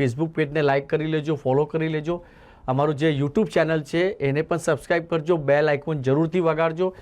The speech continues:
અને Instagram જે છે એને બી ફોલો કરજો. દર્શક મિત્રો, એટલા માટે હું કહું છું, અને અમારું જી-, જી ટી પી એલ પર પણ અમારું ટુ સેવન એટ પર આવે છે, એટલા માટે કહું છું કે તમે આ કરશો તો અમારી તાકાત વધશે, અને આ તાકાતથી તમારી અવાજ અમે સરકારના કાન સુધી પહોંચાડીશું.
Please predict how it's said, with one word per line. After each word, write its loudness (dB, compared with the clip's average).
અને 0
Instagram 2
જે 2
છે -2
એને 2
બી -2
ફોલો 2
કરજો. -2
દર્શક 2
મિત્રો, 2
એટલા 2
માટે 2
હું 2
કહું 4
છું, 4
અને 2
અમારું 0
જી-, -6
જી 2
ટી 2
પી 4
એલ 6
પર 2
પણ 2
અમારું 2
ટુ 0
સેવન 2
એટ 0
પર 2
આવે 2
છે, 0
એટલા 0
માટે 0
કહું 2
છું -6
કે 4
તમે 2
આ 4
કરશો 0
તો 2
અમારી 2
તાકાત 0
વધશે, -2
અને 2
આ 4
તાકાતથી 2
તમારી 4
અવાજ 4
અમે 0
સરકારના -2
કાન -2
સુધી -6
પહોંચાડીશું. -4